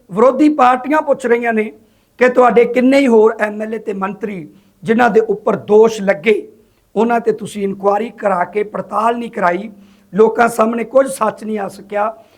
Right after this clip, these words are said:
ਵੀ ਉਹ ਮਾਮਲਿਆਂ ਦੀ ਹਕੀਕਤ ਕੀ ਸੀ। ਸਵਾਲ ਇਹ ਵੀ ਉੱਠੇ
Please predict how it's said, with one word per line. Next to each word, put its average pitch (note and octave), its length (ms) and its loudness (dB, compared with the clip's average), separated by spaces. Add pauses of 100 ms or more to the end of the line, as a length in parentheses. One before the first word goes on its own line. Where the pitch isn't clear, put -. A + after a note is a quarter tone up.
(160)
ਵੀ G#3 80 0
ਉਹ A#3+ 140 6
ਮਾਮਲਿਆਂ G3+ 360 4
ਦੀ G3+ 160 0
ਹਕੀਕਤ F#3+ 440 -8
ਕੀ D#3 200 -16
ਸੀ। - 160 -20 (540)
ਸਵਾਲ A#3+ 300 4 (100)
ਇਹ C4 120 6
ਵੀ D4+ 120 6
ਉੱਠੇ A#3 300 4